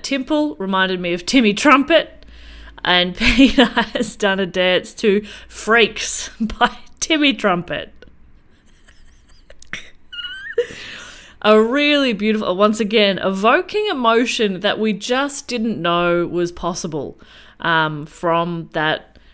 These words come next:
dance track, which has amassed four hundred and three million streams on Spotify. Um, and that's about to be doubled because of Peter Timpel's incredible,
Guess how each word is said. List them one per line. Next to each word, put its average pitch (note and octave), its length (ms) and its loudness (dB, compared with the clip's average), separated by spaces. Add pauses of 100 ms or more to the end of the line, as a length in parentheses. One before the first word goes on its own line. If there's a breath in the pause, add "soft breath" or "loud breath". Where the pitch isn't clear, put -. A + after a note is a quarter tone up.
(200 soft breath)
dance E3+ 480 -4
track, D#3+ 440 -4
which A3+ 180 -2
has C#4 140 -2
amassed C#4 540 0
four D#4 400 0
hundred C#4+ 360 0
and A#3 140 -4
three G#3 380 0
million B3 840 2
streams E3+ 580 -4
on C#3+ 260 -8
Spotify. F#3+ 580 -4 (580 loud breath)
Um, D#3+ 600 2
and F#3 140 -6
that's G#3 160 0
about G3 300 0
to G#3+ 80 -6
be E3+ 500 -2 (480 soft breath)
doubled D#3 720 -4 (220)
because F3 360 -6
of E3 320 -8
Peter F#3+ 640 -2
Timpel's D#3 800 -8 (100)
incredible, F#3 1080 2